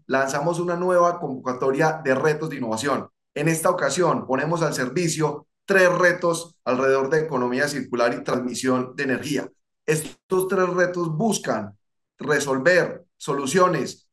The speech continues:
a tres problemáticas concretas que tenemos actualmente. La primera, cómo mejorar la integridad de la transmisión y distribución de energía. La segunda,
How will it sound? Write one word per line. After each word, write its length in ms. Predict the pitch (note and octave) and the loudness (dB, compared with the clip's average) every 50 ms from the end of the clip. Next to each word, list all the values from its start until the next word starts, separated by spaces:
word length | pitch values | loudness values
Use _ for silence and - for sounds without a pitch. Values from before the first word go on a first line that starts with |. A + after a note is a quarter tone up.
| _ _ - | _ _ -4
a 160 | - C#3 C#3+ | -4 -4 0
tres 200 | - G3 G3 F3+ | 2 0 0 2
problemáticas 600 | - F3 E3 C#3+ C#3+ C#3 C#3 C3+ - D#3+ D#3+ D3+ - | 2 2 2 2 2 0 -2 -4 -4 -4 -6 -6 -6
concretas 540 | - B2+ A#2 - E3 F3 E3 D#3+ D#3 C3 - | -4 -6 -4 0 0 0 0 0 -2 -6 -6
que 100 | C3+ B2+ | -6 -4
tenemos 300 | C#3 C3 C3 C#3 C3+ D3 | -2 -2 -2 -2 -2 -4
actualmente. 500 | C3 - - C#3 C3+ C#3+ C3+ C3 B2+ B2+ | -6 -4 -4 -4 -4 -2 -4 -2 0 0
La 100 | B2 B2 | -2 -2
primera, 460 | B2+ C#3 F#3+ F#3+ D#3+ A#2+ - - - - | -2 0 2 2 2 2 -2 -6 -8 0
cómo 500 | - G3 G3+ G#3+ F#3+ D#3+ B2+ G2+ - - _ _ - | 2 4 4 4 2 0 0 -2 -6 -10 _ _ -10
mejorar 320 | C3 C#3+ C#3+ D3 D3+ D3+ | -6 -2 0 2 2 2
la 80 | E3 F3+ | 0 -2
integridad 480 | F3 D#3 E3 C#3+ B2+ B2+ C3 B2+ B2+ | -4 -4 -4 -4 0 2 2 2 2
de 100 | C#3 D3 | 2 0
la 80 | C#3+ - | -2 -2
transmisión 720 | C3+ B2+ A#2+ A#2+ A2+ A2+ C3+ C#3+ D3 D3+ D3+ - - - | -2 -4 -4 -4 -6 -4 0 0 0 0 0 -4 -10 -8
y 120 | - B2+ C3 | -2 0 0
distribución 460 | B2+ - C3 B2+ B2+ B2 B2 A#2+ B2+ | 0 2 2 0 0 2 0 0 -2
de 60 | C3 | -2
energía. 480 | B2+ B2+ A2+ A2 B2+ D3 B2+ G#2 - - - _ _ _ _ - | -4 -4 -4 -4 -2 -2 -2 -2 -4 -8 -14 _ _ _ _ -2
La 180 | B2+ C#3+ D3 | 0 0 2
segunda, 680 | D3+ E3+ D#3+ D#3+ A#3 A3+ G#3 F3 D#3 A#2+ G2+ - - | 2 0 0 0 2 2 2 2 2 0 -2 -4 -8